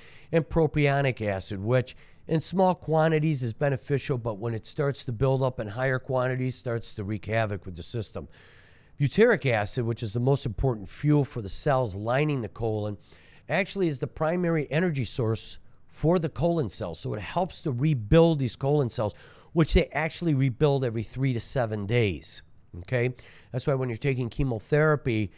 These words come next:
uh, you could destroy a lot of these cells, and a lot of people who,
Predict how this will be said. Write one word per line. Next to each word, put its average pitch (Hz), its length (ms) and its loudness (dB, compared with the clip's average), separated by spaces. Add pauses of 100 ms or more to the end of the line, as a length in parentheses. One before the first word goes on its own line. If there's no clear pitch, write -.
(360)
uh, 104 140 -2
you 110 180 0
could 120 160 0
destroy 151 500 2
a 131 40 0
lot 120 180 2
of 110 40 -4
these 110 140 -6
cells, 123 460 2
and 117 80 -4
a - 20 -6
lot 123 160 0
of 120 60 -4
people 123 300 -4
who, 113 100 -6